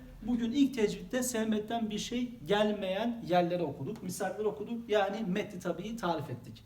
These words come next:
Met tabiyi nasıl tarif ediyorduk? Bir kelimede harf metten birisi bulunup sebep metten bir şey bulunmazsa met tabi olur. Hükmü vaciptir. Bir miktar uzatarak okunur.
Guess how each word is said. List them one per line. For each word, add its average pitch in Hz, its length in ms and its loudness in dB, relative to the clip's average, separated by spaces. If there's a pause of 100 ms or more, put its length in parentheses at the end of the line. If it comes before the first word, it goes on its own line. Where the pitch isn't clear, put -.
(360)
Met 226 260 2
tabiyi 240 260 -2
nasıl 262 200 -2
tarif 185 260 0
ediyorduk? 180 420 0 (460)
Bir 214 300 -2
kelimede 170 760 -2
harf 196 360 4
metten 175 480 -4
birisi 123 400 -6
bulunup 214 440 0 (120)
sebep 208 360 0
metten 170 380 -4
bir 156 60 -2
şey 139 260 -6
bulunmazsa 208 640 -2 (140)
met 165 240 -4
tabi 170 260 -4
olur. 202 220 -4 (520)
Hükmü 208 280 -2
vaciptir. 190 600 0
Bir 190 200 0
miktar 156 280 -2
uzatarak 170 480 -4
okunur. 131 300 -4